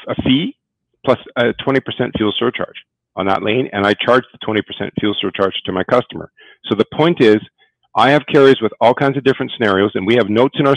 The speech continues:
system that say, "Hey, when you work with this carrier," I have one particular carrier in mind I'm thinking of where it says, "Always, always specify, uh, confirm the detention charge rate and all, and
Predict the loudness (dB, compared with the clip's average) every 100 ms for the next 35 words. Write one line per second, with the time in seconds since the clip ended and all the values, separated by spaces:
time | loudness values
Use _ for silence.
0 | 0 -4 -2 0 0 -2 0 2 4 2
1 | 0 -2 -4 -4 -6 0 4 6 4 0
2 | -8 -16 -2 0 2 2 0 -2 -6 -6
3 | -4 -4 0 2 2 2 0 -2 -4 -2
4 | 0 -2 _ _ -2 -2 2 2 2 _
5 | _ _ 4 6 6 6 2 0 0 2
6 | 4 2 -2 -6 _ -6 0 2 0 0
7 | 2 4 4 0 _ _ -20 _ _ _
8 | -4 0 0 -2 -6 -4 0 0 0 -4
9 | -6 -8 -6 -4 -6 -2 2 2 2 -2
10 | 0 -2 -8 -20 _ _ _ -10 -8 -6
11 | -2 2 4 2 -4 -6